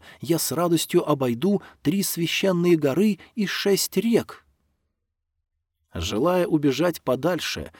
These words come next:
от всех этих изнурительных интриг, Шан Линь Юань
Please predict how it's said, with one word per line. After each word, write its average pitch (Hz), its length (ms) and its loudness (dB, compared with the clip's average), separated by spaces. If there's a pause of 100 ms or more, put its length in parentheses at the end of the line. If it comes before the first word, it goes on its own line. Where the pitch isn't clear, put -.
(120)
от 160 140 -6
всех - 400 -2
этих 175 420 0
изнурительных 160 800 0
интриг, 151 520 -4 (180)
Шан 185 380 -2
Линь 160 180 2
Юань 156 400 -2